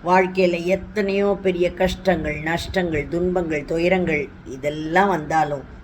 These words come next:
ஊக்கப்படுத்தவும், "உன்னால முடியும்" அப்படின்னு சொல்லவும்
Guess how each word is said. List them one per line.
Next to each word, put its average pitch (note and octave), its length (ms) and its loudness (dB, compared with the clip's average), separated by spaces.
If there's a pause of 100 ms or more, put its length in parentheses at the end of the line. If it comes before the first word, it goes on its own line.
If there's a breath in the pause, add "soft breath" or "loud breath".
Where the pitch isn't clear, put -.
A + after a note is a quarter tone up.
(180)
ஊக்கப்படுத்தவும், F3 880 -2 (220)
"உன்னால G3 520 4
முடியும்" G3+ 640 4 (180)
அப்படின்னு G#3+ 580 -2
சொல்லவும் E3 640 2